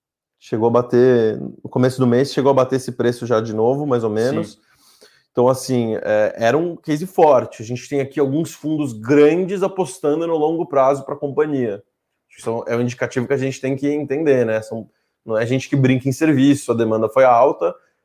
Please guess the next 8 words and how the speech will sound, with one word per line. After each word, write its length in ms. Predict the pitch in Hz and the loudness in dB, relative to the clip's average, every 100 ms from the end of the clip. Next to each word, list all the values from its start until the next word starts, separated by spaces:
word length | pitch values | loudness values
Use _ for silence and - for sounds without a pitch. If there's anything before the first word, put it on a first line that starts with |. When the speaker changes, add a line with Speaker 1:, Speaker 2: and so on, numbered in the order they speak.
| _ - | _ -4
Speaker 1:
É, 360 | 110 110 - 113 | 0 0 0 -2
é 40 | |
um 80 | 135 | -2
setor 360 | - 131 143 | -2 2 2
que 80 | 139 | 2
parece 500 | - 139 135 139 143 | 0 2 2 0 -10
promissor 680 | - 160 165 - - 147 156 | -2 0 -2 -4 0 4 6
aqui 580 | 156 147 143 131 165 185 | 4 2 -2 0 -2 -8